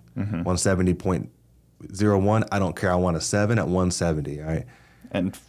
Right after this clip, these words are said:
Speaker 1: again, this is twenty seventeen.
Speaker 2: This is
Speaker 1: We're talking twenty sixteen.
Speaker 2: Yeah, this
Speaker 1: right?
Speaker 2: is, yeah, two thousand. Probably late fifteen, early sixteen.
Speaker 1: Yeah, 'cause people are so jaded to that now.
Speaker 2: Yeah.
Speaker 1: So you gotta add the
Speaker 2: True.
Speaker 1: qualifier
Speaker 2: This
Speaker 1: of
Speaker 2: is true.
Speaker 1: 'cause now if you're like, "Oh, I got a new, <laughs> I got an S one ninety-seven and I don't wanna go sevens," people be like,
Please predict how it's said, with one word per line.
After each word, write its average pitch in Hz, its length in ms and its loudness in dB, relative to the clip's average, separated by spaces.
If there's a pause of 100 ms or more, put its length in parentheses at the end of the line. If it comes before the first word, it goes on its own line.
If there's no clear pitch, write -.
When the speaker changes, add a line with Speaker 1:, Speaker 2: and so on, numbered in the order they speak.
(340)
Speaker 1:
again, 104 380 2
this 101 180 0
is 90 160 -4
twenty 98 640 0
seventeen. 98 1000 0 (180)
Speaker 2:
This 101 240 2
is 101 140 2
Speaker 1:
We're 92 120 2
talking 90 420 0
twenty 92 220 0
sixteen. 101 720 -2 (180)
Speaker 2:
Yeah, 80 160 0
this 85 180 0
Speaker 1:
right? 95 140 2
Speaker 2:
is, 107 160 -4 (220)
yeah, 87 160 0
two 98 140 -4
thousand. 90 680 0 (1040)
Probably 98 300 4
late 87 280 2
fifteen, 101 340 0
early 82 200 2
sixteen. - 380 -6
Speaker 1:
Yeah, - 260 -4
'cause 110 160 -2
people 123 260 4
are 113 60 6
so 107 160 4
jaded 92 380 0
to 82 80 -4
that 58 200 -2
now. 58 340 -8
Speaker 2:
Yeah. 95 140 2
Speaker 1:
So 107 60 4
you 107 80 4
gotta 123 280 4
add 117 200 4
the 101 100 4
Speaker 2:
True. - 120 -12
Speaker 1:
qualifier 123 800 6
Speaker 2:
This 101 100 6
Speaker 1:
of 110 60 2
Speaker 2:
is 104 80 0
true. 92 300 2
Speaker 1:
'cause 160 220 4
now 175 280 8
if 147 80 2
you're 151 100 6
like, 131 180 8
"Oh, 127 100 8
I 139 120 8
got 135 180 6
a 127 40 6
new, 135 400 6
<laughs> - 40 -2
I 135 140 4
got 147 180 6
an 113 160 2
S 127 280 4
one 127 240 4
ninety-seven 123 560 6
and 110 100 4
I - 20 4
don't 113 120 4
wanna 113 140 4
go 107 100 6
sevens," 110 420 6
people 104 240 4
be 104 100 6
like, 98 220 4